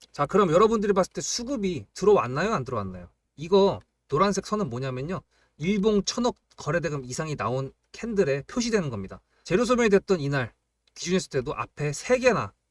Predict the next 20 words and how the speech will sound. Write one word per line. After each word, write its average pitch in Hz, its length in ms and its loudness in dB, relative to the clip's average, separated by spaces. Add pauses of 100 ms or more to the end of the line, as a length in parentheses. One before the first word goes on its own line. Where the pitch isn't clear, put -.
(180)
천억 220 300 -6
거래대금이 127 480 -4
있었죠. 104 460 -12
수급이 208 320 -6
들어온 156 280 -6
게 156 100 -4
아닌가요? 117 560 -6
수급이 190 260 -4
들어온 113 220 -8
게 131 200 -4
맞죠. - 360 -6 (220)
지지를 202 340 2
해줬나요? 208 440 2 (320)
지지를 143 420 -4
해줬죠. 190 400 -2 (300)
그럼 147 160 -2
여기서 185 460 4 (200)
돌파가 226 400 2
났을 190 280 -2
때 117 280 -6